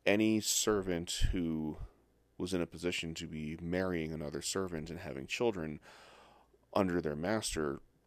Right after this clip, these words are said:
typically, not in every single case, but typically would have a decent relationship with their master, one where they're provided for.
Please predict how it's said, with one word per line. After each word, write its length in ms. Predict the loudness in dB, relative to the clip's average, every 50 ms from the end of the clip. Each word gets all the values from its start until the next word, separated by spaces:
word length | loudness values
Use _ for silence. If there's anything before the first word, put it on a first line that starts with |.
| _ _ _ _ _ _ _
typically, 920 | -2 8 12 12 12 12 12 12 8 2 2 2 2 0 0 0 -4 -10 -6
not 220 | -4 -2 -2 0
in 100 | 0 0
every 200 | 0 2 0 0
single 260 | 0 0 -2 -2 -4 -4
case, 380 | -4 -4 -4 -4 -4 -6 -6 -4
but 120 | -4 -4 -4 _ _
typically 920 | 12 12 12 12 12 12 10 4 4 0 -6 -4 -4 -6 -6 -6 -10 -18 _ _ _ _ _ -20 -20 -20 -20 -20 -20 -20 _ _ _ _ _
would 180 | 2 2 2 2
have 800 | 2 0 0 2 2 4 2 2 0 0 -2 -6 -8 -14 -16 -18 -18 _ _ _ _ _ _ _ _ _ _ _ _ _ _ _ _ _ _ _ _ _ _ _ _ _ _ _ _ _ 0
a 80 | 0
decent 480 | 0 0 -2 -2 0 0 2 0 0 -2
relationship 680 | -2 -2 0 2 0 8 10 10 10 10 6 -2 -4 -6
with 100 | -6 -6
their 120 | -4 0
master, 540 | 2 2 2 2 2 0 -2 -2 -4 -6 -12 -8
one 180 | -6 -4 -4 -2
where 140 | -2 -2
they're 120 | -2 -2 -2
provided 500 | 2 2 4 6 8 6 6 6 4 0
for. 280 | -2 -4 -6 -6 -8